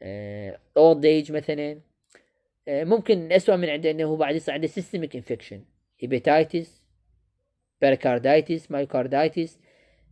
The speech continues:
مننجنسفلايتس وهكذا. أو ممكن فد-، فد شيء غريب إنه هو ممكن يصير عنده بايركسيا due to drug hypersensitivity، إنه أنا أنطي واحد من الأنتيبيوتيك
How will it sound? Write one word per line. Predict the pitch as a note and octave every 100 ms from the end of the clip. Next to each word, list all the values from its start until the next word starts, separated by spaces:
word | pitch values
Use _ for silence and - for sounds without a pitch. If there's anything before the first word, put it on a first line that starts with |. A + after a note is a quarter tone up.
| -
مننجنسفلايتس | A#2+ C#3+ D#3+ E3 C#3+ D#3 D3+ D3+ D#3 -
وهكذا. | D3 C#3+ E3+ F3+ - _ _ _ _ _ F#3
أو | A3+
ممكن | C4 G3+ G3+ A#3+ -
فد-، | - F#3 - - -
فد | D#3
شيء | - F3
غريب | E3+ D#3 D3+
إنه | D3+
هو | D#3+
ممكن | D#3+ D#3
يصير | C3
عنده | B2+ C#3
بايركسيا | C#3 C3+ E3 - G3+ G3+
due | E3+ D#3+
to | D#3
drug | D3+ G3 F#3
hypersensitivity، | D#3 F#3+ - C3+ C3 F3+
إنه | F#3 F#3
أنا | F3 E3+ _ _ _ _
أنطي | D#3 D#3+ D#3+
واحد | D#3+ D3+
من | C#3+
الأنتيبيوتيك | D3+ C#3+ C#3+ C3+ C3+ C3+